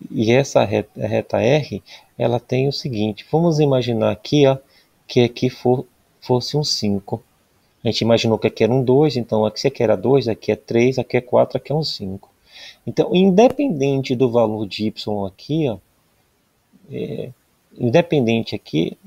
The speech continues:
ele sempre vai ter um valor cinco aqui em X, ó. Ó, se eu puxar aqui, ó, por exemplo,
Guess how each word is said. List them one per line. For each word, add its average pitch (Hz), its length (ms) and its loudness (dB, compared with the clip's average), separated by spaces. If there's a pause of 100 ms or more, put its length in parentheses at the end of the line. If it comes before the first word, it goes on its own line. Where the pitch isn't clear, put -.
(120)
ele 151 180 0
sempre 165 380 -4
vai 143 180 6
ter 143 220 0
um 151 140 0
valor 143 440 2 (800)
cinco 185 480 0
aqui 165 160 -4
em 190 100 2
X, 160 460 -2
ó. 98 180 0 (160)
Ó, 117 200 -2 (180)
se - 180 -10
eu 147 40 0
puxar 139 340 0
aqui, 143 280 -2
ó, 123 80 2 (140)
por 127 200 0
exemplo, 113 440 -2